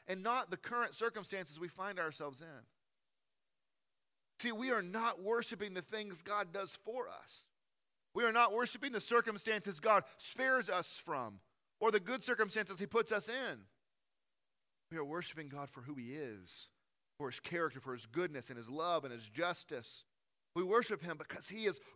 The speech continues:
glorious and he's worthy of worship. Like Daniel in the lion's den, or like Rishak, Meshach, and Abednego in the fiery furnace.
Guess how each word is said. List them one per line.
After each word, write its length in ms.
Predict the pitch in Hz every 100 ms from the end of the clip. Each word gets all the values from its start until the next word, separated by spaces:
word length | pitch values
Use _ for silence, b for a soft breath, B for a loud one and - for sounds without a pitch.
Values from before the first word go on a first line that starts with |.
| 160
glorious 500 | 185 220 247 220 196
and 80 | 208
he's 160 | 190 B
worthy 580 | - 202 269 311 262 202
of 160 | 160 131
worship. 420 | 135 117 - 78 _ _ _ _ _ _ _ _ _ _ _ _ _ _ _ _ -
Like 240 | - 127
Daniel 380 | 147 196 208 196
in 80 | 185
the 100 | 175
lion's 500 | 160 175 190 160 117
den, 220 | 110 92 85 90 _ _ _ _ _ _ _ _
or 80 | 160
like 120 | 180
Rishak, 360 | 165 202 220 180
Meshach, 360 | 185 - 196 175
and 100 | 170
Abednego 340 | 175 196 180
in 60 | 180
the 80 | 165
fiery 400 | 180 190 185 170
furnace. 640 | - 202 185 135 - -